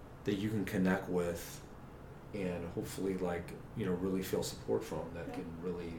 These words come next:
Speaker 1: move you in a different direction in your life. Wow, man, I'm, I'm blown away.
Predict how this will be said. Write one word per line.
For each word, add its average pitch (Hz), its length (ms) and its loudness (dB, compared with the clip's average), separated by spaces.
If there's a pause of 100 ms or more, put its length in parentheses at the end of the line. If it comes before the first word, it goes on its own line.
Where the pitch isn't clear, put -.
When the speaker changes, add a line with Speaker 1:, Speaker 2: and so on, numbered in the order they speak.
(140)
Speaker 1:
move 92 220 -2
you 87 160 0
in 85 60 -4
a 82 60 -4
different 80 320 -4
direction 76 380 -2
in 67 60 -2
your 58 80 -4
life. 57 320 -4 (1300)
Wow, 104 260 12
man, 107 180 12
I'm, 127 60 10
I'm 127 140 10
blown 120 240 12
away. 104 340 12